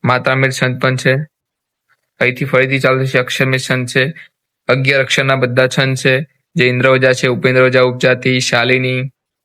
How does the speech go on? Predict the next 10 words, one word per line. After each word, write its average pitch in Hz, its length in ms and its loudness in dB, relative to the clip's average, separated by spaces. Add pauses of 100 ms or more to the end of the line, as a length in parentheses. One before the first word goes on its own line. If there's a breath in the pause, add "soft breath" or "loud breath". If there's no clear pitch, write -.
(1400)
પૂજંગીય 131 580 2
બાર 131 220 2
અક્ષરનો, 131 520 0
તોટક 127 400 -2
અક્ષર, 127 440 0
દ્રુત 131 360 -2
વિલંબીય, 131 460 2
ઇન્દ્ર 131 480 -2
વશા, 131 340 2
વંશત, 127 500 -2